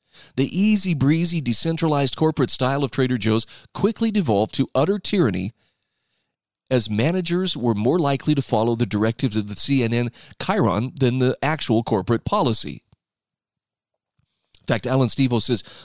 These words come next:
"The once friendly crew member, who always gave you an extra big smile at checkout, was suddenly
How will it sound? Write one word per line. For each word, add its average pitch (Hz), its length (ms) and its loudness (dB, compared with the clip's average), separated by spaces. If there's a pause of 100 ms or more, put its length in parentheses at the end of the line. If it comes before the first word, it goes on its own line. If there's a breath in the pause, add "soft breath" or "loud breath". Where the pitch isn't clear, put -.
"The 117 80 2
once 156 240 2
friendly 175 400 0
crew 190 300 0
member, 147 420 2 (220 soft breath)
who 110 140 0
always 113 220 2
gave 131 200 0
you 120 80 4
an 107 80 2
extra 120 260 -2
big 117 140 0
smile 131 400 0
at 110 80 -2
checkout, 117 420 -2 (320 loud breath)
was 123 160 2
suddenly 185 460 2